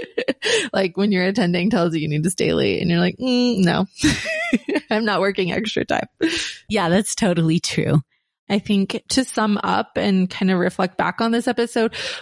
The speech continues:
Speaker 1: one of the most important things to start thinking about boundaries are real is to acknowledge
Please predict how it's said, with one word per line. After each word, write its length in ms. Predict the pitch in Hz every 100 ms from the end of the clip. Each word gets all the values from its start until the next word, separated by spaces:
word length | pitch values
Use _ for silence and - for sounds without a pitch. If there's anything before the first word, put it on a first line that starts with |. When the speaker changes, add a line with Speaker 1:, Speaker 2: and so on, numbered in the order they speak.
| -
Speaker 1:
one 100 | 240
of 80 | 240
the 80 |
most 260 | 214 214 -
important 500 | 220 214 190 185 185
things 440 | 180 180 180 - -
to 160 | 196
start 600 | - - 175 165 175 190
thinking 380 | 196 185 208 196
about 280 | 202 202 202
boundaries 480 | 196 196 196 202 190
are 120 | 175
real 440 | 170 175 180 -
is 320 | 190 185 -
to 140 | - 247
acknowledge 840 | 202 202 190 180 202 226 233 -